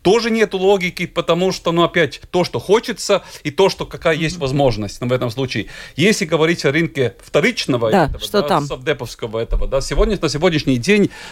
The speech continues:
Speaker 1: спад цены в
Speaker 2: Да.
Speaker 1: предыдущем месяце там один процент. Ну,
Speaker 2: А
Speaker 1: с
Speaker 2: если
Speaker 1: начала
Speaker 2: год
Speaker 1: года
Speaker 2: взять?
Speaker 1: С начала года есть спад цены на полтора процента.
Speaker 2: Ну, это ничего,
Speaker 1: Ну, э,
Speaker 2: ну.
Speaker 1: ну, мы с Мариком разговаривали, что если брать какие-то три-четыре процента,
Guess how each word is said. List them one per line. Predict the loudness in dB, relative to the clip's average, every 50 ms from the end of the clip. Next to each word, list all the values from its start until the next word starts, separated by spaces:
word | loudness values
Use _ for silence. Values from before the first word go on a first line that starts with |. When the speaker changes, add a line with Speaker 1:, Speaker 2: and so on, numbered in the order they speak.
| -12
Speaker 1:
спад | -8 -6 -6 -6 -8 -2 2 4 4 4 2 0 -6 -10
цены | -8 -2 0 2 2 2 2 2 0 0 0 -2 -2 -6 -6 -6 -6 -8 -8 -10
в | -12 -10
Speaker 2:
Да. | -8 -4
Speaker 1:
предыдущем | -2 0 2 4 4 4 4 0 -2 0
месяце | 0 0 0 0 -2 -4 -4 -6
там | -2 -2 -2 0 0
один | -2 0 0 -2 0
процент. | 0 -2 -2 -2 -4 -6 -6 -8 -14 -8
Ну, | 0 2 4
Speaker 2:
А | 4
Speaker 1:
с | 6
Speaker 2:
если | 4 4 2 2 2 0
Speaker 1:
начала | 2
Speaker 2:
год | 4 4 2 2 2
Speaker 1:
года | -2
Speaker 2:
взять? | -8 -2 0 0 0 0 -2 -6 -12 -16 -20 _ _ _
Speaker 1:
С | -12 -10 -8
начала | -4 -2 -2 -2 0 0 0 2 0
года | 0 2 0 2 2 0
есть | 0 0 0 0 -2
спад | -2 -2 -2 -2 -2 0
цены | -2 -2 0 0
на | -2 -2
полтора | -2 -2 -2 0 0 0 0
процента. | 0 -2 -6 -4 -6 -6 -6 -6 -6 -4
Speaker 2:
Ну, | -4 -2
это | -2 0 2
ничего, | 4 4 4 2 0 -2 0 2
Speaker 1:
Ну, | 2
э, | 2 0
Speaker 2:
ну. | 0 -2 -4 -4 -4 -6 -8 -10
Speaker 1:
ну, | -8 -6
мы | -2 0 0 0
с | 0 0
Мариком | 2 2 2 2 0 -4 -4
разговаривали, | -4 -4 -6 -2 0 2 2 2 0 -4 -6
что | -6 -8 -2
если | -2 -2 -2 -2 -2
брать | 0 0 0 0 0
какие-то | -4 -8 -10 -4 -4 -2
три-четыре | -2 0 -2 -2 -2 -2 0 0 0 0
процента, | -2 -2 -4 0 2 2 2 2 2 0 0